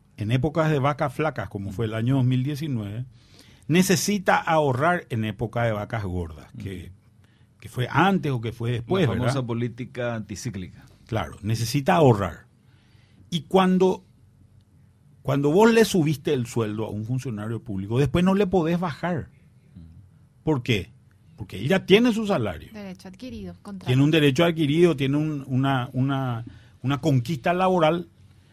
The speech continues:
Speaker 1: que no le podés afectar. Entonces no le podés, no podés hacer política anticíclica subiéndole los sueldos.
Speaker 2: Ujú.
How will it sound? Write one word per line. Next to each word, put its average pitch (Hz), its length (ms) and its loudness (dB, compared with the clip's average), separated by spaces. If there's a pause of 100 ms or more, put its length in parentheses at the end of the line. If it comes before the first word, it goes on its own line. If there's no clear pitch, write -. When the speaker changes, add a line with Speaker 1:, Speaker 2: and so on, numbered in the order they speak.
(220)
Speaker 1:
que 135 120 4
no 143 100 6
le 156 120 6
podés 127 280 4
afectar. 147 440 0
Entonces 127 380 -2
no 165 100 0
le 165 120 0
podés, 147 400 -2 (340)
no 139 140 0
podés 147 280 4
hacer 180 260 2
política 147 440 -4
anticíclica 135 600 -8
subiéndole 113 560 -6
los 127 140 -6
sueldos. 92 400 -8 (120)
Speaker 2:
Ujú. 95 100 -16